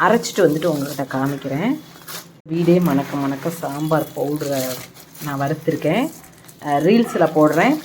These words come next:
பாருங்க, சூப்பரா இருக்கும், செம டேஸ்டா. YouTube-லயும் நான் ஏற்கனவே போட்டிருக்கிறேன், அதையும் செக் பண்ணி பாருங்க.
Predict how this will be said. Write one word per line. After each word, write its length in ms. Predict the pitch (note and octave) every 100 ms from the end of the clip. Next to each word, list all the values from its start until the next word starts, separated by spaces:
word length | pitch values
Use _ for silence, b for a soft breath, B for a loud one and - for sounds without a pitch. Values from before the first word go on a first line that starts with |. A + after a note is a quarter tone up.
| D3+
பாருங்க, 420 | C#3 D3 D3+ D3 F#3 D4+ - - -
சூப்பரா 440 | G3+ G#3 - F#3+ G3+
இருக்கும், 280 | F#3+ F#3 F#3 -
செம 200 | C#3 D3+
டேஸ்டா. 320 | C#3+ C#3+ - G#3 F#3
YouTube-லயும் 520 | A#3 B3+ A#3+ A#3 A#3+
நான் 140 | E3+ D#3+
ஏற்கனவே 360 | D#3+ E3 F#3 F3
போட்டிருக்கிறேன், 640 | F#3 G3 F#3 D3+ D3+ G3 D#4 - B B B - D#3
அதையும் 280 | G3+ A3 -
செக் 220 | D#3+ -
பண்ணி 180 | E3+ E3
பாருங்க. 280 | D#3 C#3+ D3